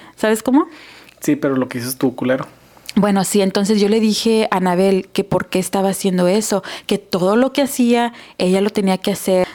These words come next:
Speaker 2: ¿Y
Speaker 1: To-
Speaker 2: qué, qué te dijo ella? ¿Que tú también le estás copiando?
Speaker 1: Dijo, "No, aquí la copiona eres tú, no yo, que yo soy la", ¿cómo dijo?
Speaker 2: La original.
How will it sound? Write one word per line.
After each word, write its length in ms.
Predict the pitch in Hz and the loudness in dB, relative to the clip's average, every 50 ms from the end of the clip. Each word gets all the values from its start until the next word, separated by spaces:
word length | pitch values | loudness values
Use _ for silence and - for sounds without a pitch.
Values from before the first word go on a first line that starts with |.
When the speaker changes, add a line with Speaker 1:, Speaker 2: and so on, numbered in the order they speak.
| - - - | -10 -8 -4
Speaker 2:
¿Y 40 | - | 0
Speaker 1:
To- 220 | 214 196 180 - | 0 0 0 -2
Speaker 2:
qué, 80 | - - | -4 -6
qué 120 | - - - | -6 -2 0
te 100 | - 139 | 0 -2
dijo 180 | 131 - 139 | -2 -2 -2
ella? 120 | 131 131 127 | -2 -2 -4
¿Que 140 | - - | -6 -8
tú 280 | - - - 135 131 131 | -4 0 0 0 0 0
también 280 | 135 - 143 143 143 139 | -2 -2 -2 -2 -2 -4
le 40 | |
estás 220 | 135 - 147 143 143 | -4 -4 -4 -4 -4
copiando? 360 | - 139 131 - 143 151 185 | -6 -6 -4 -2 0 0 0
Speaker 1:
Dijo, 200 | 226 220 - 220 | 0 2 4 4
"No, 320 | 208 208 202 190 214 247 | 4 4 4 4 2 2
aquí 240 | 262 254 254 - 247 | 2 0 0 0 0
la 100 | 240 269 | 0 0
copiona 440 | 269 - - - - 226 226 220 240 | 0 -4 -8 -6 -4 -2 0 0 0
eres 340 | 240 247 233 - - - - | 0 -2 -2 -4 -6 -10 -6
tú, 180 | - 196 190 240 | -4 0 2 2
no 140 | 247 240 220 | 2 2 2
yo, 440 | 214 196 185 180 185 196 208 220 214 - - - - _ | 0 0 0 0 2 2 0 -2 -4 -8 -14 -20 -18 _
que 300 | - - 202 196 185 170 - - | -2 0 0 0 0 -4 -6 -6
yo 340 | - 180 202 196 190 196 208 | -4 0 0 2 2 0 0
soy 340 | - - - 226 226 226 220 | -2 -2 0 2 2 2 2
la", 640 | 220 220 220 214 208 196 190 185 175 175 175 175 - - - - - _ _ | 2 2 2 0 0 0 0 0 -2 -2 -4 -6 -10 -16 -20 -20 -20 _ _
¿cómo 180 | - 233 247 269 | -2 0 2 2
dijo? 220 | 277 294 - - 440 494 480 - - - _ _ _ _ _ _ _ _ _ _ _ _ _ _ _ _ - | 2 2 0 0 0 0 -2 -4 -12 -20 _ _ _ _ _ _ _ _ _ _ _ _ _ _ _ _ -2
Speaker 2:
La 100 | 143 135 | 0 0
original. 500 | 123 123 107 120 127 123 120 123 123 | 0 -2 -2 -2 0 0 0 -2 -4